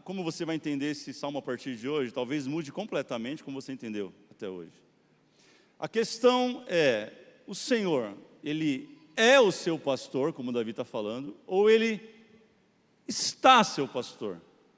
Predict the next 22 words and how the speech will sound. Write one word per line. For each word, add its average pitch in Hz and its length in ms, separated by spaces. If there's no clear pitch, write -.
Ele 175 220
é 269 100
ou 220 80
ele 151 120
está? 110 340
Olha 160 180
pra 156 120
alguém 151 140
e - 20
pergunte: 131 320
Ele 190 160
é 226 240
ou 202 180
ele 143 140
está? 110 460
"Pastor, 247 240
tem 220 140
diferença 233 400
nenhuma?" 214 420
Claro 190 380
que 147 100
tem. 98 360